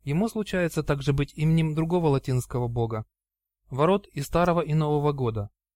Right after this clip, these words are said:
бога с двумя ликами, одним глядящим вперёд, а другим глядящим назад». Кикаха усмехнулся и заметил: «Янус очень подходящее имя, тебе не кажется? Я человек двух миров, и я прошёл через врата между ними.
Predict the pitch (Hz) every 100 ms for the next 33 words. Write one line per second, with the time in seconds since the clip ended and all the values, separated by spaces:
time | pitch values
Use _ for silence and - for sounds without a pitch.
0 | _ - 156 185 180 165 170 170 156 117
1 | 110 107 104 _ _ _ - 139 160 160
2 | 147 147 156 - 151 147 160 190 214 -
3 | 127 147 175 220 175 151 143 143 - 143
4 | 139 123 101 _ _ _ _ _ _ _
5 | 135 131 131 135 135 127 135 - 151 156
6 | 143 143 135 127 110 - 104 - _ _
7 | _ - 143 147 151 175 165 160 143 123
8 | - 123 120 - 123 143 127 123 - 131
9 | 135 - 185 147 - 107 - _ _ -
10 | 143 165 175 175 170 147 156 175 170 160
11 | 120 104 _ _ _ - 156 160 165 -
12 | 165 - 139 127 131 135 135 123 110 117
13 | 117 107 104